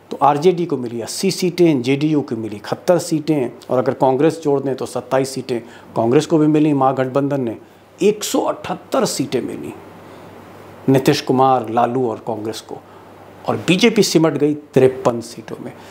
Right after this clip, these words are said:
तो ये एक डर है उनको कि अगर वो नीतीश और लालू को साथ जाने देते हैं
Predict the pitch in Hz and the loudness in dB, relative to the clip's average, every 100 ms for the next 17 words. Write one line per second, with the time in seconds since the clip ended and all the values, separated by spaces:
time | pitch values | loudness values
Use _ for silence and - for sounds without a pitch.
0 | - - 151 147 285 233 214 220 - 123 | -8 -2 0 4 4 6 4 2 -2 -8
1 | 117 170 180 135 135 123 104 - 113 - | 0 2 2 -2 -4 -6 -6 -14 -16 -12
2 | - - 139 160 202 190 - - - - | -10 -4 0 4 2 2 -8 -18 -20 -20
3 | - - 123 151 147 135 117 - - 120 | -20 -4 2 4 4 2 -2 -8 -4 0
4 | 147 - 202 - - - 135 117 113 139 | 2 2 0 -2 -12 -8 -8 -4 -4 0
5 | 165 156 - - 175 175 139 123 117 117 | 0 -2 -6 -2 -2 -2 -6 -4 -6 -6
6 | 104 - - - | -10 -12 -16 -16